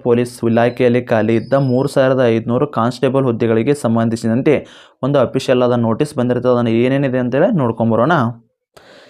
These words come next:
ಸ್ನೇಹಿತರೆ, ವಿಡಿಯೋ ನೋಡಕತ್ತ ಅಭ್ಯರ್ಥಿಗಳಲ್ಲಿ ಒಂದು ವಿನಂತಿ, ನೀವು ಯಾವ ಪರೀಕ್ಷೆಗೆ ಸಂಬಂಧಿಸಿದಂತೆ ತಯಾರಿ ನಡೆಸಾಕತ್ತೀರಿ ಕಾಮೆಂಟ್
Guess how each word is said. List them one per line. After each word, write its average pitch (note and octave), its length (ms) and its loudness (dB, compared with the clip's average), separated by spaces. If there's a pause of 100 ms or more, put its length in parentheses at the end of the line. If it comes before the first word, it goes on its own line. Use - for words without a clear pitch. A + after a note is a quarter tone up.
(300)
ಸ್ನೇಹಿತರೆ, D#3+ 440 2
ವಿಡಿಯೋ C#3 180 4
ನೋಡಕತ್ತ C#3 380 0
ಅಭ್ಯರ್ಥಿಗಳಲ್ಲಿ A#2 760 2
ಒಂದು A2+ 160 0
ವಿನಂತಿ, A#2 340 0
ನೀವು C3+ 240 0
ಯಾವ A#2 400 2
ಪರೀಕ್ಷೆಗೆ C3+ 480 -2
ಸಂಬಂಧಿಸಿದಂತೆ A#2 760 -2
ತಯಾರಿ A#2+ 360 2
ನಡೆಸಾಕತ್ತೀರಿ A#2 680 -2
ಕಾಮೆಂಟ್ A#2 400 -2